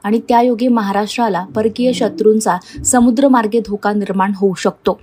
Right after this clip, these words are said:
हे गुपित शिवाजी महाराजांनी जाणलं होतं. त्यामुळे मराठा आरमार दलांनी अनेकदा फ्रेंच, डच, पोर्तुगीज आणि इंग्रज यांच्या समुद्रमार्गे घुसखोरीवर नियंत्रण प्रस्थापित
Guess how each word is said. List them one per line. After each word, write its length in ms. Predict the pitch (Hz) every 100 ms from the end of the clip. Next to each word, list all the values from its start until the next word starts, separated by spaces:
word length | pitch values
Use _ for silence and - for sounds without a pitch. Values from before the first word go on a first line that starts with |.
| _
हे 100 | -
गुपित 420 | 208 214 233 196 - -
शिवाजी 400 | - 233 220 220
महाराजांनी 680 | 240 196 196 196 226 202 196 -
जाणलं 360 | 208 185 180 180
होतं. 220 | - - - - - -
त्यामुळे 200 | 320 349
मराठा 420 | 294 247 262 285
आरमार 340 | 262 233 240
दलांनी 480 | 214 196 196 226 180 -
अनेकदा 440 | 214 247 202 180 175
फ्रेंच, 400 | 226 196 180 - _
डच, 340 | 202 226 185 - - -
पोर्तुगीज 600 | 247 226 277 214 190 185 - -
आणि 160 | - 262
इंग्रज 380 | 247 233 247 240
यांच्या 320 | 220 196 226
समुद्रमार्गे 760 | 220 226 247 269 262 240 214 247
घुसखोरीवर 760 | 214 220 - - 208 226 180 190 - -
नियंत्रण 560 | 247 247 240 240 247 254
प्रस्थापित 600 | - 214 - 208 196